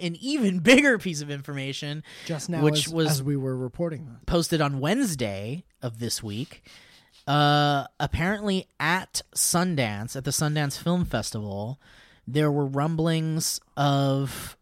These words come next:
Speaker 1: people talking about the new Cloverfield movie.
Speaker 2: Mm-hmm.
Speaker 1: And someone named Jeff Snyder, who, let's see if we are, no.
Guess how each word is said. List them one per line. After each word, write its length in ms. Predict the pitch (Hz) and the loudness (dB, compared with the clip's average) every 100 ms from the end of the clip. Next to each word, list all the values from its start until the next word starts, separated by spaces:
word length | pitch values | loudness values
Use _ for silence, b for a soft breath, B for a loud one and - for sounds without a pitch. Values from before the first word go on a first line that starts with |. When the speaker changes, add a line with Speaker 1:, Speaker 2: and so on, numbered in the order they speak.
| - | -6
Speaker 1:
people 280 | 170 147 156 | -2 0 -2
talking 400 | - 131 165 160 | -2 -4 -2 0
about 240 | 151 151 | 2 2
the 60 | 151 | 0
new 140 | 151 | -2
Cloverfield 680 | - 147 135 123 120 110 107 | 0 0 0 -4 -4 -4 -4
movie. 420 | 101 101 127 190 | -6 -4 -4 -6
Speaker 2:
Mm-hmm. 400 | 127 113 104 143 B _ - | -8 -8 -8 -10 B _ -2
Speaker 1:
And 320 | 139 139 135 | 0 2 2
someone 440 | - - 170 185 180 | 0 0 2 2 2
named 300 | 165 151 131 | 2 0 0
Jeff 300 | 147 156 - | 0 0 -4
Snyder, 840 | - - 160 147 139 101 95 143 - - | -4 -2 0 0 0 -2 -4 -6 -10 -4
who, 280 | 135 131 127 | 0 2 0
let's 200 | 131 - | -2 -6
see 160 | 123 | -6
if 160 | 123 - | -6 -6
we 380 | 117 113 113 110 | -6 -4 -6 -6
are, 120 | 117 | -8
no. 480 | 120 135 156 233 | -8 -6 -6 -6